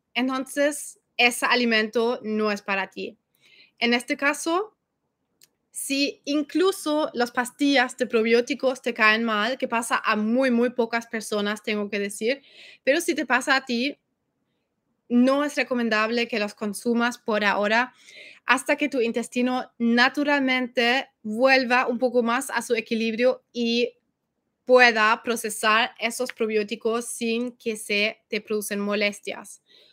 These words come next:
Porque si te da molestias a ingerir un alimento, ese alimento no te sirve, tampoco los probióticos. Si tu intestino está irritado y tu estómago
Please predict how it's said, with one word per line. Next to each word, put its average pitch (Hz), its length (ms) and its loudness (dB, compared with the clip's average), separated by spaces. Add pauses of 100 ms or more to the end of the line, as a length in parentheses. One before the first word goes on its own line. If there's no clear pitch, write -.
(240)
Porque 269 320 0
si 247 140 -8
te 254 80 -4
da 220 160 0
molestias 240 960 -4 (520)
a 220 160 4
ingerir 240 420 -2
un 262 80 -6
alimento, 233 600 -2
ese 240 200 -6
alimento 220 460 -2
no 214 180 -4
te 202 160 -6
sirve, 247 540 -2 (240)
tampoco 226 420 -2
los 220 180 -4
probióticos. 202 1000 -8 (180)
Si - 180 -12
tu 208 120 -2
intestino 208 420 -4
está 214 300 0
irritado 233 680 0
y 214 80 -8
tu 214 100 -6
estómago 214 640 -4